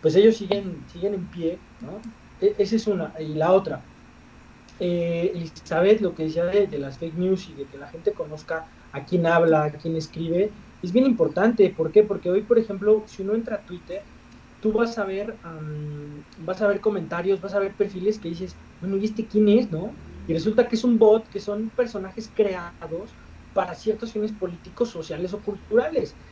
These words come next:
Entonces, aquí creo que, que vuelve, volvemos a lo básico, face to face, ¿no? Cara a cara, vamos a conocernos, vamos a platicar. Y me parece que en, en este tiempo de pandemia me ha pasado mucho que,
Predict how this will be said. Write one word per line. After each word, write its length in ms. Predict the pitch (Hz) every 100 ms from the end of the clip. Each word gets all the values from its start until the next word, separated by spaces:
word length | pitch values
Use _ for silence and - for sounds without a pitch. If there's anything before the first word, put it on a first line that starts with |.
| - 180
Entonces, 440 | 175 240 302 294 - -
aquí 300 | 170 - 214
creo 380 | - 220 220 220 -
que, 300 | 233 226 226 -
que 120 | 175
vuelve, 540 | 156 185 185 185 202 208
volvemos 380 | 165 190 240 262
a 60 | 165
lo 120 | 151
básico, 440 | 196 214 - - - - - - -
face 160 | 220 220
to 80 | 226
face, 300 | - 202 165
¿no? 160 | 170
Cara 240 | 185 190 185
a 20 | -
cara, 280 | 180 156 - - -
vamos 220 | 180 220
a 60 | 220
conocernos, 540 | 202 170 160 190 180 165
vamos 220 | 202 220
a 80 | -
platicar. 440 | - - - 156 - - - -
Y 60 | 170
me 100 | 190
parece 320 | 220 226 285
que 80 | 269
en, 140 | 214 -
en 140 | 190
este 180 | 208 226
tiempo 200 | 247 254
de 60 | 254
pandemia 560 | 180 165 185 202 226 196
me 100 | 180
ha 80 | 180
pasado 260 | 196 202
mucho 380 | 190 185 - 220
que, 240 | - 147